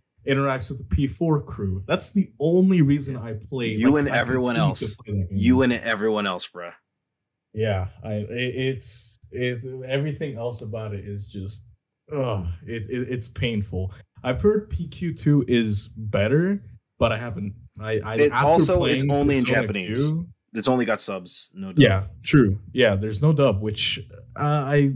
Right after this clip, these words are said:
Speaker 1: I don't mind. I'm more used to the English voices by now. I tried the Japanese voices for Persona five, and I, <laughs> I had to go back.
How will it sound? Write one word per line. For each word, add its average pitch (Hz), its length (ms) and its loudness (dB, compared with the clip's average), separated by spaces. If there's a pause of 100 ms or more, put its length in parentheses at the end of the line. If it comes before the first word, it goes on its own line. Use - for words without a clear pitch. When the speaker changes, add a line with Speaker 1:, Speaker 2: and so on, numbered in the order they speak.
Speaker 1:
I 135 120 2
don't 165 360 6
mind. 101 580 0
I'm 190 460 4
more 165 160 0
used 147 260 -2
to 135 60 -10
the 110 160 -10
English 135 380 -6
voices 147 320 2
by 143 160 -4
now. 151 280 -2 (300)
I 151 140 6
tried 120 360 0
the 120 80 -2
Japanese 107 500 -2
voices 113 440 0
for - 160 -6
Persona 107 400 -4
five, 104 460 -6
and 104 320 -2
I, 104 260 -4 (540)
<laughs> - 60 -8
I 127 80 0
had 143 200 2
to 123 60 -6
go 110 140 -2
back. 92 420 -8